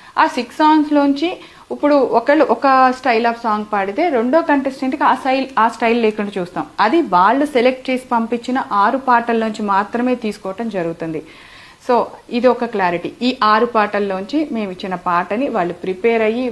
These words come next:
వాళ్ళు రిహార్సల్స్కి వచ్చి, అక్కడి నుంచి నోటేషన్లు అన్నీ జరిగిన తర్వాత, వాళ్ళు మేము రెడీ అన్న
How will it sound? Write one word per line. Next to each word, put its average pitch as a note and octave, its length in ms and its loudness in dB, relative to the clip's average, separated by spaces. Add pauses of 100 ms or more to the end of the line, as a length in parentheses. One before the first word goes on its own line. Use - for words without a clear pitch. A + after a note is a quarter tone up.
వాళ్ళు F3+ 320 -2
రిహార్సల్స్కి G#3+ 600 -4
వచ్చి, G#3+ 260 -8 (180)
అక్కడి F3+ 260 -10
నుంచి F3 300 -10
నోటేషన్లు G#3+ 580 -4 (420)
అన్నీ B3 280 2
జరిగిన A3 300 0
తర్వాత, G3 220 0 (180)
వాళ్ళు F#3 280 0
మేము F3+ 300 -6
రెడీ F#3 220 0 (180)
అన్న A3+ 140 -2